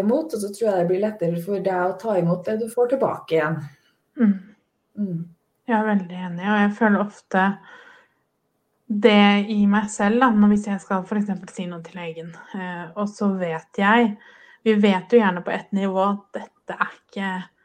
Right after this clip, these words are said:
Speaker 2: dette er litt rart. <laughs>
Speaker 1: Ja.
Speaker 2: Dette har et symptom
Speaker 1: Det
Speaker 2: med det.
Speaker 1: vet vi veldig godt.
Speaker 2: <laughs> Ja. Så vi satt der i sted, jeg hadde korona, og jeg hadde nesten ingen symptomer. Jeg var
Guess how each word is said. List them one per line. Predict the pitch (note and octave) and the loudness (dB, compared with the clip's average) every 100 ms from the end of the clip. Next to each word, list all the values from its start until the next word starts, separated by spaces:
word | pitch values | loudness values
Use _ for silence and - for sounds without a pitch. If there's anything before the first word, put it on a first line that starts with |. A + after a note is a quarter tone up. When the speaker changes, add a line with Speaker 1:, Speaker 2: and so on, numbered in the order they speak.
| _ _ _ _ _ _ _ | _ _ _ _ _ _ _
Speaker 2:
dette | - - G#3 | -14 -8 -6
er | F3+ | -6
litt | F3 | -4
rart. | F3 D#3+ - - - | -2 0 -2 -6 -6
<laughs> | - - - | -4 -2 2
Speaker 1:
Ja. | A3 - | 6 6
Speaker 2:
Dette | G#3+ G3+ - - C#5 | 4 0 -2 2 4
har | G#3+ F#3+ | 6 2
et | - B3 - | 0 -6 -4
symptom | - A#3 - G3+ | 0 0 0 0
Speaker 1:
Det | F#3+ F3 | 4 6
Speaker 2:
med | F#3 | 6
det. | G#3 | 8
Speaker 1:
vet | F3+ F3+ | 8 6
vi | F#3+ | 2
veldig | G3+ F#3+ - | 4 4 4
godt. | - - - | 2 0 2
Speaker 2:
<laughs> | - A#3 | 4 8
Ja. | F4 F#4 F4+ - - A3 - - | 6 4 -2 -6 -12 -12 -6 0
Så | G#3+ | 2
vi | G#3 | 4
satt | G#3+ G#3 | 2 4
der | G3+ | 2
i | |
sted, | G3+ G#3 G3+ | 2 2 4
jeg | G3 | 2
hadde | F#3+ F#3+ | -2 -6
korona, | G3 F#3 E3 E3+ G3 | -2 -2 0 0 0
og | F#3+ | 0
jeg | F#3+ | -2
hadde | F#3+ F#3+ F#3+ | -2 -4 -2
nesten | G3+ G3+ - G3 | -4 -4 -10 -8
ingen | G#3 D#3+ D#3+ | -8 -8 -12
symptomer. | F3+ E3+ F3+ D#3+ G3 | -14 -12 -10 -8 -4
Jeg | F3+ | -4
var | F#3+ F#3+ | -2 -4